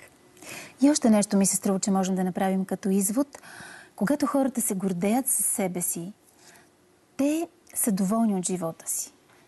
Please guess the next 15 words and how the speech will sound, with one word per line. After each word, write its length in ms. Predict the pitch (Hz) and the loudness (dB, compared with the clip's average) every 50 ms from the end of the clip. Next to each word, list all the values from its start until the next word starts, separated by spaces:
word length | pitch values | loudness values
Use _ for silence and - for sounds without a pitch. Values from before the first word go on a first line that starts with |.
| _ - | _ 2
Независимо 520 | 208 214 196 214 269 294 - 330 294 262 | 2 2 2 0 0 0 2 2 2 2
дали 240 | 208 240 233 233 269 | 2 2 2 2 2
имат, 600 | 285 285 277 262 254 247 233 240 _ _ - - | 2 2 2 2 2 0 -2 -4 _ _ -6 -4
а, 240 | 220 208 202 202 196 | -2 -2 0 0 -2
зрителни 640 | 180 196 214 254 240 - 254 240 233 220 220 208 | 0 0 -2 -2 -2 -2 0 2 2 2 2 0
слухове 680 | 190 - - 208 233 254 - - 240 214 208 220 214 214 | -2 -4 -4 -4 -4 -4 -2 -2 -2 -2 0 0 2 2
или, 380 | 226 220 220 208 202 202 - - | 2 2 2 0 0 -2 -4 -6
слухове 600 | 208 - - - - - - 247 247 - 247 226 | -6 -8 -8 -10 -12 -4 -2 -2 0 2 2 2
или 120 | 233 220 220 | 2 2 0
каквито 320 | - - - 233 214 220 | -2 -4 -4 -4 -2 -2
и 40 | 202 | -2
да 80 | 190 202 | -2 -2
е 20 | |
други 260 | 185 208 208 196 208 | 0 0 0 0 -2
затруднения. 680 | 185 196 190 - 196 196 190 190 185 180 175 175 170 180 | -2 -4 -6 -8 -4 -2 0 0 0 0 0 -2 -4 -6